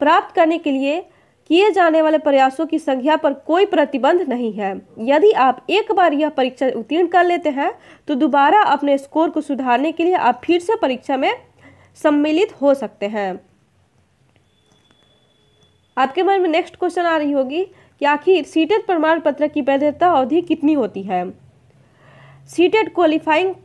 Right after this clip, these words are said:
सर्टिफिकेट अर्थात सीटेट प्रमाण पत्र की वैधता अवधि सभी वर्गों के उम्मीदवारों के लिए सीटेट परीक्षा परिणाम आने की तिथि से लेकर के सात वर्षों तक वैध है। ध्यान रखिएगा, सीटेट परीक्षा परिणाम के आने की तिथि से लेकर के सात वर्षों तक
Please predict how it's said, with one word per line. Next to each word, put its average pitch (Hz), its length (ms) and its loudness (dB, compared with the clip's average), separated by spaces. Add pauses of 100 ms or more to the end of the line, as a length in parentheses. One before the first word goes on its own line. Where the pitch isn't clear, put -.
(120)
सर्टिफिकेट 339 560 0
अर्थात 277 460 0
सीटेट 320 460 -2
प्रमाण 285 320 0
पत्र 320 300 0
की 311 120 -8
वैधता 277 400 2
अवधि 277 280 0
सभी 277 300 0
वर्गों 285 380 0
के 320 100 -4
उम्मीदवारों 269 480 0 (220)
के 302 80 -2
लिए 269 280 -2 (420)
सीटेट 403 320 0
परीक्षा 311 360 0
परिणाम 294 400 0
आने 277 260 0
की 311 160 -4
तिथि 277 320 0
से 339 120 -2
लेकर 262 300 0
के 359 180 -4
सात 302 400 0
वर्षों 247 320 -2
तक 359 220 0
वैध 226 280 0
है। 196 300 -4 (1120)
ध्यान 240 280 -2
रखिएगा, 247 400 -4 (480)
सीटेट 359 300 0
परीक्षा 320 320 0
परिणाम 277 420 0
के 277 120 -6
आने 285 320 0
की 403 120 2
तिथि 311 300 -2
से 254 120 -4
लेकर 226 260 -4
के 302 100 -4
सात 339 400 0
वर्षों 277 360 -2
तक 277 280 -2